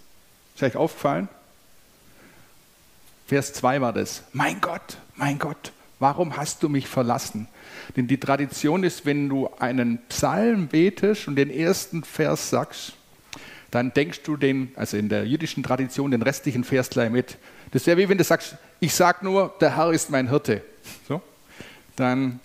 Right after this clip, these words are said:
hast du sozusagen den Rest dabei. „Mein Gott, mein Gott, warum hast du mich verlassen?“ Und der restliche Text von dem Psalm ist dann mitgedacht.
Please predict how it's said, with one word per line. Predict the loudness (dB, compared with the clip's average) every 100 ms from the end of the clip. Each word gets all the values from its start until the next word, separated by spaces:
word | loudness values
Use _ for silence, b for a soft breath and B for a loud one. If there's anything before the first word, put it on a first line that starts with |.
| -2
hast | 0 0
du | -2
sozusagen | -2 -2 0 2 2
den | 2 2
Rest | -2 -2
dabei. | -2 0 0 -4 B B B
„Mein | 0 2 2
Gott, | 0 -2 0
mein | 0 2
Gott, | 2 2
warum | 2 2 0
hast | -2 0
du | 0
mich | 0
verlassen?“ | 0 -2 -2 -4 -12 -14 -20 -20 -20 B B B B -4
Und | 0
der | 2 2
restliche | -2 -4 2 2 2
Text | -2 -2 -8 -10 -16 -4
von | 0
dem | 0 0
Psalm | 2 4 4 2 -2
ist | -4 -2
dann | 0
mitgedacht. | 0 -2 -4 -4 -4 -6